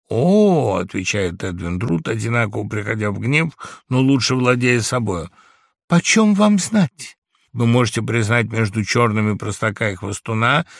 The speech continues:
и, я уверен, ваше знакомство в этом отношении обширное, но вы не судья белых. Оскорбительный намёк на тёмный цвет его кожи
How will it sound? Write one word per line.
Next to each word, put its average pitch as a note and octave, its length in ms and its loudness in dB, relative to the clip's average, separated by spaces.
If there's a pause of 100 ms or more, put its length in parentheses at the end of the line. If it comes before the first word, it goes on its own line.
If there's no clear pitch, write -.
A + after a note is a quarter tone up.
(140)
и, D#3+ 80 2
я E3 160 6
уверен, D3+ 460 2
ваше C#3+ 320 0
знакомство C#3 640 -4
в C3 40 0
этом A#2+ 240 -2
отношении A#2 560 -2
обширное, A2+ 800 -2 (240)
но B2+ 180 2
вы C3+ 160 2
не D3 240 2
судья C3 460 -2
белых. G#2 580 -6 (720)
Оскорбительный G2+ 840 -4
намёк G2 440 -4
на F2+ 160 -6
тёмный F#2 440 -4
цвет F2+ 420 -8
его E2+ 160 -8
кожи F2+ 420 -6